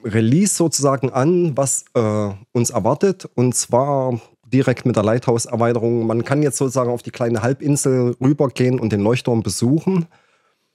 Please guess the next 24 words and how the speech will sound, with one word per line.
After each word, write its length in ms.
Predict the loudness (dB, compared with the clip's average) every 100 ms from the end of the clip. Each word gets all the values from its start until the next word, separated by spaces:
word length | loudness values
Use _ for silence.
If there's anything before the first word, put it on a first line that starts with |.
| _ _ _ -6
Äh, 60 | 0
auch 600 | 2 2 0 0 0 0
die 260 | -2 -4 0
Wasseraufbereitung 1120 | -2 -2 -2 -2 -2 0 0 2 0 0 0
hat 200 | -2 0
neue 760 | 2 4 2 2 2 0 -4 -8 _ _ _ _ _
Innenräume, 840 | 2 4 4 2 2 2 0 0
neue 300 | 2 0 0
Ausstattungen 520 | -2 -2 -4 -2 -2
bekommen. 540 | -2 -2 0 0 0 -2 -8 _ _ _ _ _ _ _ _ -2
Wird 220 | 0 2
man 140 | 2
sehen, 380 | 2 2 2 2
wie 40 | -2
es 200 | -4 0
aussieht. 520 | 0 2 0 0 -2
Ähm, 460 | 2 2 2 0 -4 -2
eine 140 | -2
Frage 480 | -2 -2 -2 -2 -2
allerdings 460 | 0 2 0 -2 -2
ist 320 | -4 -4 -8 _ _ _ _
für 140 | -2 0
mich, 340 | 2 0 -4 -4
ähm, 320 | 0 0 -2